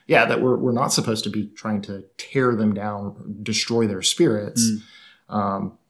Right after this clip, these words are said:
Speaker 1: so anyway, that, um, the need for wisdom, um, the, the presence of sin.
Speaker 2: Right.
Speaker 1: So, you know, the Scripture speaks a lot to just the presence of sin in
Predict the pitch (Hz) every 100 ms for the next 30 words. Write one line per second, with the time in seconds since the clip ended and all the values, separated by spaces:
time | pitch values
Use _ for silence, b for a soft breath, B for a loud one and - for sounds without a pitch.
0 | - 110 104 98 101 127 113 117 - 120
1 | 117 110 127 143 143 107 110 107 120 117
2 | 117 113 110 95 101 98 - - 123 113
3 | - 120 127 120 - 131 139 156 127 117
4 | 117 120 110 107 92 - - - - 127
5 | 113 110 113 110 - 127 117 - 110 107
6 | 107 - 117 104 107 101 110 101 98 101